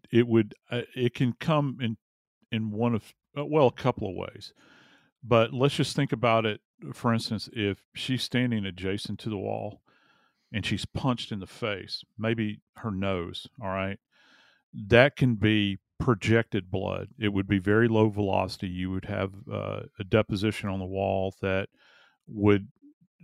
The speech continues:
lend, lend itself. It would be, it would be evident of low velocity. It's not like she's struck with a baseball bat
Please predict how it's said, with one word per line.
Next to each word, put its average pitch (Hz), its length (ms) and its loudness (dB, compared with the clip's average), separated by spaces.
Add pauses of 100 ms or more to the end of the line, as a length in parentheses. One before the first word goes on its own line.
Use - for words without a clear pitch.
(300)
lend, 117 720 6 (600)
lend 123 420 2
itself. 110 420 0
It 123 120 0
would 117 180 6
be, 120 200 2 (180)
it 123 120 0
would 117 200 6
be 110 220 4
evident 120 480 6 (200)
of 101 420 2
low 110 260 6
velocity. 95 720 -2
It's 98 220 -6
not 123 160 2
like 113 220 -2
she's - 180 -6
struck - 280 0
with 92 120 -4
a 82 40 -6 (120)
baseball 92 400 -2
bat 87 340 -4